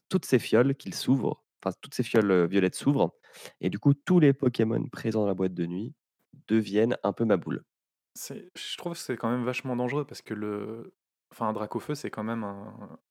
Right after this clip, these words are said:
Speaker 2: un Pokémon qui est capable de balancer des, des trucs, des jets de flammes et tout. Et, euh, il,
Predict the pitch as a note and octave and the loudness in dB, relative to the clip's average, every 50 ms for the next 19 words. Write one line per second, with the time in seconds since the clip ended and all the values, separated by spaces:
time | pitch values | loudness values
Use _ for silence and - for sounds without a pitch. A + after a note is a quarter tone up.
0 | _ _ _ _ - A2+ G#2+ G2 F#2 - - - - A#2 B2 C3 B2+ - - G#2+ | _ _ _ _ -14 -12 -12 -12 -14 -16 -12 -6 -2 -2 0 -2 -2 -6 -10 -12
1 | F#2+ - - F#2+ - A2 G#2+ G#2+ G#2 G2+ G2+ F#2+ F#2+ F#2+ G2 G2+ G#2 G#2 G#2 G#2 | -12 -10 -12 -10 -8 -8 -8 -8 -8 -12 -12 -12 -12 -12 -10 -6 -6 -6 -6 -6
2 | - - A#2 A2+ A2 G#2 G2 G#2 G2 G2 F#2+ F#2+ F#2+ G#2 G#2 - - - A2 G#2+ | -8 -8 -6 -4 -4 -4 -6 -8 -10 -10 -10 -12 -14 -16 -16 -14 -12 -10 -8 -6
3 | G#2+ G2 A2 G#2 - - - B2 A#2 A2+ A2+ A2 G#2 - - D3 D3+ D#3+ D3 D3 | -6 -4 -6 -8 -8 -8 -6 -4 -4 -2 -2 -4 -6 -8 -8 -8 -6 -6 -6 -10
4 | - _ _ - B2+ A2+ A2 G#2+ G#2 G2+ G#2 G2+ G#2 - F#2+ A2 G#2+ G#2+ G#2+ | -14 _ _ -6 -4 -4 -4 -4 -4 -6 -6 -8 -8 -8 -10 -10 -12 -12 -14